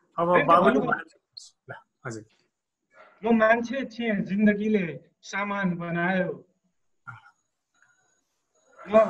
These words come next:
Speaker 2: मान्छे थिएँ, जिन्दगीले सामान बनायो। घरि
Speaker 1: उम्।
Speaker 2: यता, घरि उता पुर्याउँछ, हैरान बनायो।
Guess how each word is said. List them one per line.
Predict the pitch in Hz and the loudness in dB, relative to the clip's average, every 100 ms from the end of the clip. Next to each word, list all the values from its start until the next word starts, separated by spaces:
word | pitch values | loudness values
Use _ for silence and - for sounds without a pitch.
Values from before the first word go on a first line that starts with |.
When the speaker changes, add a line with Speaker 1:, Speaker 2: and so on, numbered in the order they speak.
| 156 - 165 | -2 -14 -4
Speaker 2:
मान्छे | 208 214 220 185 | -2 2 0 0
थिएँ, | 185 185 - | -6 -16 -6
जिन्दगीले | 190 180 175 170 147 | -4 -2 -6 -10 -12
सामान | - 170 170 160 147 | -8 -6 -6 -8 -12
बनायो। | 135 151 156 127 - _ _ _ _ _ _ _ _ _ | -8 -4 -4 -6 -16 _ _ _ _ _ _ _ _ _
घरि | - 175 | -8 -2
Speaker 1:
उम्। | 185 | 0
Speaker 2:
यता, | 180 180 185 180 - - _ | 0 -2 -4 -4 -10 -20 _
घरि | 147 180 180 | -4 -2 -4
उता | 180 202 196 | -6 -6 -6
पुर्याउँछ, | 185 175 180 180 156 139 - - | -6 -8 -8 -6 -8 -10 -20 -14
हैरान | 143 156 175 185 170 | -6 -2 0 -2 -6
बनायो। | 139 139 165 160 | -10 -4 -2 -2